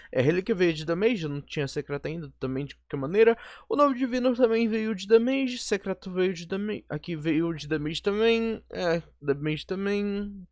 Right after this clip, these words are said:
tá. O grimório, o talento, na real, tá faltando, né, tipo, aqui na classe também veio de damage, passiva de damage, pet passivas, isso aqui eu ainda não tenho,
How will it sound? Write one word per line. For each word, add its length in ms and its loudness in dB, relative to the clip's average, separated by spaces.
tá. 320 0
O 140 -2
grimório, 540 2
o 80 -2
talento, 580 4
na 100 2
real, 320 6
tá 140 -6
faltando, 540 0
né, 180 2
tipo, 680 -2
aqui 260 -4
na 120 -2
classe 320 0
também 260 -2
veio 220 0
de 100 -14
damage, 460 -4
passiva 380 0
de 120 -8
damage, 1040 -4
pet 200 -2
passivas, 480 -4
isso 180 -6
aqui 160 -4
eu 60 2
ainda 180 -2
não 140 -2
tenho, 340 2